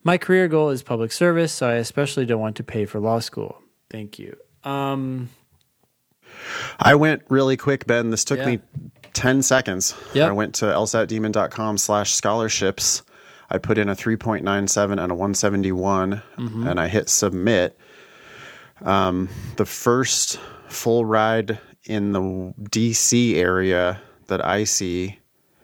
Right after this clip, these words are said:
Speaker 2: is George Mason.
Speaker 1: Yeah.
Speaker 2: George Mason's in D C, right?
Speaker 1: Uh, it's just outside of D C, but it's, yeah, it's
Speaker 2: Oh.
Speaker 1: a, it's a local school,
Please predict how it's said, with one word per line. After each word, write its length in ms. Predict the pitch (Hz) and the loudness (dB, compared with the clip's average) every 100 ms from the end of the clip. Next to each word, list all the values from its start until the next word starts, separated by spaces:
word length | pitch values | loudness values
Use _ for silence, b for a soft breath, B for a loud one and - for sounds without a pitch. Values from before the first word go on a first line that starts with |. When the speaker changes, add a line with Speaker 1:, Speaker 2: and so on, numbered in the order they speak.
| b b b b b _ - | b b b b b _ 0
Speaker 2:
is 340 | 98 95 90 _ - | 2 2 -2 _ -8
George 680 | 101 98 104 107 98 101 98 | 0 2 4 0 -2 -10 -6
Mason. 600 | 95 101 117 170 190 175 _ _ _ - | -2 0 2 0 -2 -6 _ _ _ -8
Speaker 1:
Yeah. 260 | 127 120 107 _ _ _ - - | -4 -4 -8 _ _ _ -20 0
Speaker 2:
George 280 | 123 131 | 2 4
Mason's 360 | 135 131 113 101 | 2 0 0 -2
in 100 | 98 | -2
D 120 | 92 | 0
C, 200 | 87 101 | 0 2
right? 240 | 101 127 - _ _ _ _ _ _ _ - | 2 0 -4 _ _ _ _ _ _ _ 2
Speaker 1:
Uh, 160 | 147 143 | 2 2
it's 140 | 143 | 0
just 200 | 214 208 | -2 2
outside 300 | 180 175 156 | 2 4 2
of 60 | 127 | 0
D 80 | 123 | -6
C, 240 | - 117 | -8 -8
but 180 | 107 117 | -4 -2
it's, 340 | 117 - - - - | -2 -6 -12 -12 -4
yeah, 200 | 117 101 | -2 2
it's 100 | 120 | 4
Speaker 2:
Oh. 80 | |
Speaker 1:
a, 60 | 113 | 2
it's 140 | 127 175 | 2 4
a 40 | |
local 300 | 143 123 117 | 4 2 -2
school, 380 | - 113 92 | -6 -6 -8